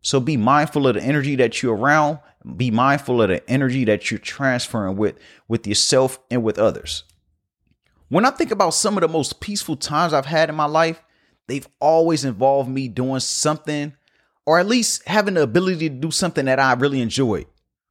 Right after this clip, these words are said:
Finding an activity that brings you peace is, is nothing, is nothing that can beat that. When you think about that thing that you really enjoy doing, whether,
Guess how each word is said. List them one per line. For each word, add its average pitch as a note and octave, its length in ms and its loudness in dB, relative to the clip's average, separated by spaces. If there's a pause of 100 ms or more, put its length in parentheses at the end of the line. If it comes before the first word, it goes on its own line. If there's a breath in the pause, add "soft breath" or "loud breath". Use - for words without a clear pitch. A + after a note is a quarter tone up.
(880)
Finding A3 340 2
an E3+ 140 2
activity F#3 680 0
that A#2 240 2
brings D3 340 -2
you D#3 100 -2
peace G3+ 600 -4 (1000)
is, E3+ 180 0
is G3 220 0
nothing, G#3 480 2
is G3 160 0
nothing G#3+ 280 2
that F#3 140 2
can G#2 100 -8
beat F#2+ 260 0
that. G2+ 200 0
When D#3 140 -2
you A#3 120 -4
think B3+ 260 -2
about E3 320 2
that C#3 260 0
thing F#3+ 200 2
that E3+ 180 -2
you F3 100 -4
really D#3 360 0
enjoy C#3 360 0
doing, C#3+ 320 0
whether, C#3+ 440 0